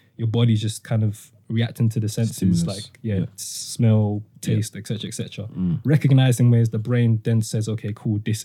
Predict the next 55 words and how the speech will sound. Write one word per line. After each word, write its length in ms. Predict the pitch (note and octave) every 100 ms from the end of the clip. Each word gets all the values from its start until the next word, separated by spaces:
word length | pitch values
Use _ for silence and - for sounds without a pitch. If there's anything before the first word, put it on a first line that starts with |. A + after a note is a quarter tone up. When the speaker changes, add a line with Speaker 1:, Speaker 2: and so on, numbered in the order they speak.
| -
Speaker 1:
is 400 | G#2+ G2+ - - _
the 100 | G2+
taste 340 | A2 A2+ G2+ -
of 360 | G#2+ G2 - _ _ -
chocolate, 460 | - A2+ - F#2+ -
this 180 | A2
is 100 | A2
the 80 | A2
smell 260 | A2 G2+ G#2+
Speaker 2:
Okay. 180 | E2+ G2+
Speaker 1:
of 160 | -
whatever." 300 | G#2+ G#2+ G2+ F#2+ -
Speaker 2:
Mm-hmm. 260 | F2+ F2+ E2+ -
Speaker 1:
Then 240 | B2+ C#3+ C3+
there's 200 | C3 A#2+
the 80 | A#2
evaluating 640 | C3 B2 B2 C3 B2 A2
part 320 | - A2 G2+
where 140 | G#2+ G#2
your 140 | G#2 G2+
brain 160 | A#2 A2
says, 160 | G#2
"Okay, 300 | A#2+ A#2 G#2+
this 260 | G#2+ A#2+ -
is 220 | G#2+ G#2 -
good, 140 | A2 G#2+
this 140 | B2+ A2+
is 120 | G2+
bad. 260 | A2 G2+ -
I 40 |
like 220 | A2 A2
the 80 | G#2+ - -
taste 140 | G#2+ G2
of 80 |
chocolate, 320 | - G2+ G#2+ G2
I 240 | G2+ G2+ - -
don't 200 | G#2+ G#2
like 120 | G2+
the 60 | A2+
smell 240 | - G#2
of 120 | G2+ - _ _ _ _ _ _ -
doo-doo," 80 | A2+
Speaker 2:
Marmite. 260 | - -
Speaker 1:
whatever, 380 | A2 G#2+ G#2 G2 - A#2+
<laughs> 180 | A#2+ A2+
whatever 220 | C3+ C3+
the 80 | C3
case 260 | C3 C3 B2
is, 100 | A2
do 80 | B2+
you 60 |
know 120 | B2 A2+
what 0 |
I 0 |
mean? 280 | - A2